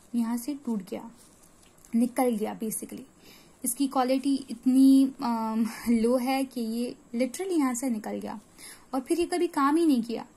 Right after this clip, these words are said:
और जब ये काम ही नहीं करता था तो मैंने इसके ऊपर इतना ध्यान नहीं दिया और इसी चक्कर में शायद ये बटन कहीं गुम हो गया। वैसे battery से operate होता है, ये देखिए,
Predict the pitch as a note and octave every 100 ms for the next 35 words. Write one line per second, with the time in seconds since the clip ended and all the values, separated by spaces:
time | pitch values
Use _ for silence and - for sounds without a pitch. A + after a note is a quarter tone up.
0 | - A#3+ D4 D#4 C#4 B3 B3+ D#4 D#4 D4
1 | C#4+ C#4+ C#4+ D4 D4 C#4 C4+ C4+ - C4+
2 | C4+ B3+ C4+ A#3 A3 A3 B3 A#3 B3 B3+
3 | B3 B3+ C#4 C4+ B3+ B3+ B3+ B3 A#3+ B3
4 | G#3+ A3 A#3+ B3 A#3+ A#3 G#3 G#3 G#3 -
5 | - - - - - - _ A#3+ E4 B3+
6 | A3 A3 - C#4+ D#4+ A#3 G#3+ A#3 A#3 G#3+
7 | A3+ A3+ A3 A3 - -